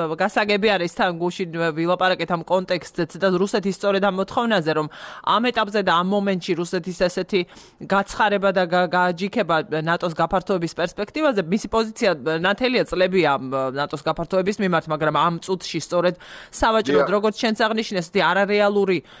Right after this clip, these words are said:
Speaker 1: ა, საკ-, არარეალურად დაყენება საკითხისა, რომ წერილობითი რაღაც დოკუმენტური გარანტიები მიიღოს, რომ ნატო აღარ გაფართოვდება აღმოსავლეთით. სინა-, რეალურად რა შეიძლება ეს ემსახურებოდეს? გასაგებია, მ, ცხადია, რუსეთისთვისაც, ამ,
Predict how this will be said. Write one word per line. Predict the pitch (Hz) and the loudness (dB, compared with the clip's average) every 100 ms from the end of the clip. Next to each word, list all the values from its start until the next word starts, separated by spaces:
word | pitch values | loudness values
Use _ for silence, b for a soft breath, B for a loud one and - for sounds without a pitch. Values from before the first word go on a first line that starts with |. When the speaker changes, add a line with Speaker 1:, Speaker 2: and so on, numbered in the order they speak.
| B | B
Speaker 1:
ა, | - 151 175 | -2 0 2
საკ-, | 220 202 185 170 | -2 0 -4 -2
არარეალურად | 175 170 202 202 208 196 185 143 | 0 2 2 4 2 2 0 0
დაყენება | 175 190 175 - | 0 0 -2 -4
საკითხისა, | 170 185 - 170 | -4 -6 -4 -2
რომ | 135 | -2
წერილობითი | - 190 190 190 170 - 175 | 0 2 4 4 2 -2 0
რაღაც | 156 151 151 | 2 2 -2
დოკუმენტური | 151 165 190 190 180 185 175 170 147 | -2 -2 0 0 0 0 0 0 -2
გარანტიები | 147 180 190 196 196 185 | -2 2 2 2 0 0
მიიღოს, | 190 180 147 - | 2 0 0 -2
რომ | 156 | -2
ნატო | 165 175 170 | 0 2 2
აღარ | 160 170 | 2 0
გაფართოვდება | 175 180 - 180 160 151 | 0 0 0 0 2 0
აღმოსავლეთით. | 156 190 233 208 147 - B B B | 0 0 0 0 -4 -10 B B B
სინა-, | - - 311 294 | -4 2 4 4
რეალურად | 170 196 311 330 277 190 | 2 2 4 4 4 2
რა | 175 220 | 2 0
შეიძლება | 277 - 233 185 202 214 | 0 0 0 2 2 2
ეს | 196 | 2
ემსახურებოდეს? | 196 196 196 202 196 156 139 | 0 -2 -2 0 0 0 -2
გასაგებია, | 180 196 240 240 214 151 | -2 -2 0 0 2 0
მ, | 143 147 | 0 -4
ცხადია, | - - 185 156 | -2 -2 0 2
რუსეთისთვისაც, | 151 170 196 170 - 175 226 240 - B B B B | 0 0 -2 -4 -4 -2 0 0 -2 B B B B
ამ, | - 156 160 156 156 147 113 | 0 2 4 2 0 -6 -10